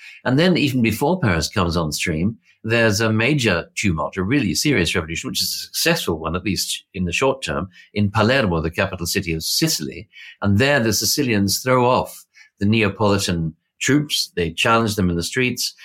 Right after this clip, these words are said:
and with the assistance, interestingly enough, of the British Navy, they push the Neapolitans back off the island and create a, a revolutionary polity of their own. And that all gets going before Paris has happened. In fact, the Sic-,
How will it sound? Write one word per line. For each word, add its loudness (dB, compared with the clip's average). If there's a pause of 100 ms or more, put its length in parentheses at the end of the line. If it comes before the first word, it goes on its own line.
(160)
and 2
with 2
the -2
assistance, -2
interestingly 0
enough, -2
of -2
the 0
British 0
Navy, 0 (260)
they 2 (160)
push 0
the 0
Neapolitans 0
back -4 (180)
off -4
the 0
island -2 (260)
and 0
create 4
a, 0 (120)
a 0
revolutionary 0 (100)
polity 0 (320)
of 0
their 2
own. 2
And 2
that 2
all 4
gets -2
going 2
before 0
Paris 0
has -2
happened. -2
In -2
fact, -4
the -6
Sic-, 0